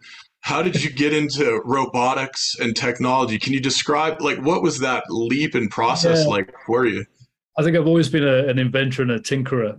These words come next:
Speaker 2: uh, I guess. And, you know, even playing with Legos when I was, when I was a kid. I, I always say this, and forgive me if you've heard it before, but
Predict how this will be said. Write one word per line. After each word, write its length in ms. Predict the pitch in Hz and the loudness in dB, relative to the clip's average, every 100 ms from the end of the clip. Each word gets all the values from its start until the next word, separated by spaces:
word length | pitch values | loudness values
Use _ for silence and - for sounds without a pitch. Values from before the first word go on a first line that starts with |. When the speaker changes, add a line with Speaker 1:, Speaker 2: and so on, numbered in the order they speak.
| 185 | -8
Speaker 2:
uh, 160 | 131 123 | -6 -2
I 100 | 120 | 0
guess. 320 | 120 110 - | 2 0 0
And, 240 | 147 120 | -2 0
you 80 | 131 | 0
know, 180 | 120 113 | 0 0
even 200 | 127 117 | 0 -2
playing 220 | 117 123 113 | -2 -2 0
with 100 | 110 | -2
Legos 440 | 120 117 113 107 | -2 0 -2 -2
when 100 | 113 | -2
I 60 | 110 | -2
was, 160 | 110 | -2
when 180 | 127 113 | -2 0
I 40 | 107 | 0
was 100 | 110 | -2
a 60 | |
kid. 260 | - 131 113 | -4 -2 0
I, 60 | |
I 300 | 120 131 127 | 0 0 0
always 340 | 131 143 147 127 | 2 2 2 2
say 160 | 139 | 0
this, 240 | 120 113 - | 0 -2 -4
and 180 | 117 - | -6 -4
forgive 220 | 120 127 | -2 0
me 100 | 123 | 0
if 60 | |
you've 100 | 110 | 0
heard 160 | 110 127 | 0 0
it 80 | 113 | -2
before, 300 | 110 139 120 | 0 0 0
but 200 | 113 | -2